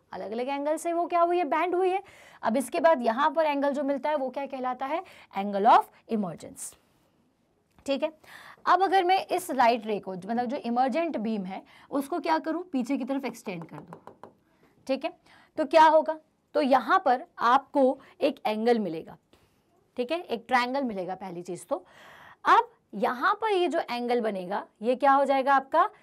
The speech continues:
ये जो एंगल है, ठीक है, ये किसके, अ, कैसे बन, ये जो एंगल है basically, ये क्या कहलाएगा आपका? Angle of deviation, ठीक है। कैसे निकला angle of deviation? हमारी ओरिजिनल लाइट रे को ऐसे जाना था, लेकिन वो कैसे बेंड हो गई? नीचे की तरफ बेंड हो गई।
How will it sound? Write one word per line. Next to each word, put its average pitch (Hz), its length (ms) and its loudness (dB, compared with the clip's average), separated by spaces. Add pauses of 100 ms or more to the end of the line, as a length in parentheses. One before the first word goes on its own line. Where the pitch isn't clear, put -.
(220)
ये 302 200 2
जो 359 120 2
एंगल 269 340 0
है, 190 140 -6 (280)
ठीक 262 180 0
है, 370 120 -2 (260)
ये 254 80 -4
किसके, 294 360 -2
अ, - 540 -4
कैसे 277 340 0
बन, 277 200 0 (120)
ये 262 220 -2
जो 320 120 -2
एंगल 226 360 -4
है 226 140 -4
basically, 226 600 -2
ये 269 120 2
क्या 285 160 0
कहलाएगा 262 460 0
आपका? 311 320 0 (400)
Angle 269 320 2
of 320 200 0
deviation, 185 580 -4 (580)
ठीक 277 140 -2
है। 311 60 -6
कैसे 226 280 -4
निकला 294 300 -4
angle 285 220 -2
of 285 100 2
deviation? 277 460 -2 (340)
हमारी 277 380 0 (100)
ओरिजिनल 269 560 0
लाइट 311 260 0
रे 302 80 -4
को 269 260 -6
ऐसे 175 260 -10
जाना 302 280 0
था, 359 180 -2 (320)
लेकिन 330 280 0
वो 359 80 0
कैसे 311 320 -2
बेंड 311 260 0
हो 311 60 0
गई? 370 140 -4 (160)
नीचे 349 300 -2
की 220 80 -4
तरफ 185 240 -6
बेंड 151 260 -10
हो 147 60 -16
गई। - 200 -20